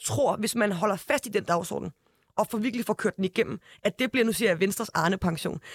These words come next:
Men så tror jeg virkelig, at der vil være noget, øh, ja, noget, noget, noget klang i det, for jeg synes fandme, det er vigtigt, og jeg synes også, det, jeg ser den største forskel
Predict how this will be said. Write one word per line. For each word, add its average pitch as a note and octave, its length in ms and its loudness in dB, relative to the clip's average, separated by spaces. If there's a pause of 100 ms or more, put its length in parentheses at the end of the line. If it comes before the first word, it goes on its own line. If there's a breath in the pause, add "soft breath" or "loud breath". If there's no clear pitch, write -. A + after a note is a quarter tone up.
(120)
Men A3 100 4
så A3 80 -2
tror B3+ 240 2
jeg A3+ 120 0 (280)
virkelig, C4+ 360 2
at - 120 0
der G3 80 4
vil F#3 160 2
være F#3 220 4
noget, F3+ 440 4
øh, D#3+ 120 4 (1000 loud breath)
ja, A#3+ 120 4
noget, B3+ 240 2
noget, C4 180 2
noget B3+ 220 0
klang C4 280 0
i - 20 -2
det, D#4+ 140 -2 (260)
for C4 60 0
jeg B3 100 4
synes D4+ 220 0
fandme, C4+ 200 2
det C4 200 0
er G#3+ 120 4
vigtigt, A#3+ 320 -4
og - 60 0
jeg G3+ 80 2
synes B3 100 -2
også, A3+ 120 -2
det, C4+ 60 4
jeg A3+ 100 2
ser C#4+ 140 0
den B3 100 -2
største A3 260 0
forskel A3 400 0